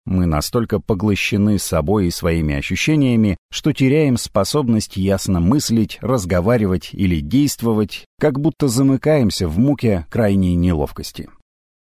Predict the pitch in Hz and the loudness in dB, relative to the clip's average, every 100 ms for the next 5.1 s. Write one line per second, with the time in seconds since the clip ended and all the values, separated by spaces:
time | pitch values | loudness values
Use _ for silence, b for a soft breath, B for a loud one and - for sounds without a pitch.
0 | _ - - 139 131 127 120 135 127 120 | _ -6 0 0 2 2 2 0 0 -2
1 | 117 123 113 127 104 110 - 107 107 107 | 0 0 2 2 4 2 0 -2 0 0
2 | 107 110 - 110 110 107 104 101 - 101 | 0 0 0 2 2 0 0 0 0 0
3 | 101 117 120 101 92 - 85 - 101 95 | 2 2 2 0 0 -2 -4 -2 0 0
4 | - 92 95 90 87 76 117 - 113 - | -2 -2 0 0 -2 0 0 0 -2 -2